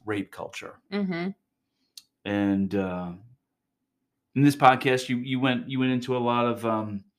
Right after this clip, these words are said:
Speaker 1: society's, uh, I guess you can say, um, I'm thinking of the, trying to think of the right word, society's way they treat, um,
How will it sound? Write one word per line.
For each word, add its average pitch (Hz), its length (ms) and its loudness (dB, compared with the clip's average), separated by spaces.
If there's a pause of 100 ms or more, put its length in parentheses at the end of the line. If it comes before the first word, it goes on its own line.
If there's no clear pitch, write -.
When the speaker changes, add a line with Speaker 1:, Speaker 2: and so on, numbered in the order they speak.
(720)
Speaker 1:
society's, 123 1120 2
uh, 104 960 0 (220)
I 110 100 -10
guess 113 240 -8
you 117 80 -12
can 113 160 -8
say, 104 560 -4
um, 101 460 -4 (3750)
I'm - 220 -20
thinking 87 240 -16
of 82 80 -18
the, 73 100 -18 (240)
trying 95 200 -10
to 80 80 -12
think 95 180 -12
of 92 40 -10
the 95 80 -10
right 90 160 -8
word, 101 240 -4
society's 123 760 2 (560)
way 131 280 2
they 117 180 2
treat, 120 580 -2 (880)
um, 107 480 0